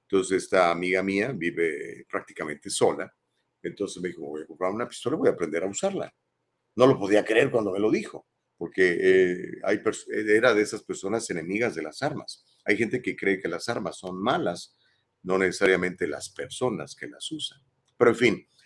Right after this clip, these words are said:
ahí está la información, eso nos está pasando en nuestras ciudades. ¿Qué es lo que va a hacer? El diálogo libre está abierto para que usted, eh, participe y platique. Dice Denis Torres, "Solo los demócratas están felices con esto, es el gran plan, ese es el gran,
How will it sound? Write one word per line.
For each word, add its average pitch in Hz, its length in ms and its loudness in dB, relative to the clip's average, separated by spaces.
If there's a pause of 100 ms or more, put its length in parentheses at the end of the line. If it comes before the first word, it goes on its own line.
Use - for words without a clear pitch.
(160)
ahí 123 160 12
está 156 220 12
la 170 80 10
información, 131 560 4
eso 135 180 2
nos 110 200 -2
está - 220 -2
pasando 117 360 0
en 101 80 0
nuestras 107 280 -2
ciudades. 180 800 2 (100)
¿Qué 143 200 10
es 139 80 6
lo 117 120 0
que 113 120 4
va 120 80 10
a 131 40 12
hacer? 190 340 6 (340)
El 98 160 -6
diálogo 110 300 6
libre 107 200 2
está 117 200 0
abierto 123 420 2
para 92 200 0
que 85 120 -10
usted, 101 340 2 (100)
eh, - 180 -10
participe 104 500 -4
y 92 60 -2
platique. - 720 -10 (540)
Dice 131 280 4
Denis 131 400 4
Torres, 127 340 4
"Solo 139 300 0
los 123 160 -2
demócratas 113 640 -4
están 104 240 -6
felices 98 400 -8
con 110 180 -4
esto, 123 240 -6
es - 120 -12
el 85 120 -6
gran 95 300 -2
plan, 101 360 -2
ese 107 260 -4
es - 140 -10
el 82 100 -8
gran, 98 260 -4